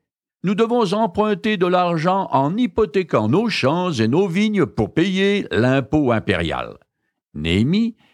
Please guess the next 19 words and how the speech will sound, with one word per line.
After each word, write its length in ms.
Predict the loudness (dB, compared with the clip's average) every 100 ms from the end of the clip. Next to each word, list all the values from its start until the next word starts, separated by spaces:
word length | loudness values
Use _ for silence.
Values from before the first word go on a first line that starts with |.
| _ -6
chapitre 460 | -2 -2 -2 -2
cinq, 500 | -2 -2 -2 -4 -12 _ _ _ _ -4
verset 360 | -4 -2 -8
quatre. 440 | -8 -12 -12 _ _ _ _ _ _ _ _ -20 _
Les 220 | 0 2
empereurs 460 | 2 0 0 0 0
perses 440 | 0 -2 -2 -2 -2 0 -2
étaient 640 | 0 0 2 2 0 -4
des 500 | -4 0 2 0 -2 -4
nuls 480 | -2 0 -2 -4 -4
en 160 | -2 0
économie. 600 | 0 0 -2 -4 -6 -12 _ _ _ _ _ _ -4
Ils 280 | -2 0 0
achetaient 420 | -2 -2 -2 -2
tous 300 | -4 -4 -2
les 140 | -2
terrains 500 | 0 0 0 0 -2
qu'ils 260 | -2 -2 -2
pouvaient, 480 | -4 0 0 0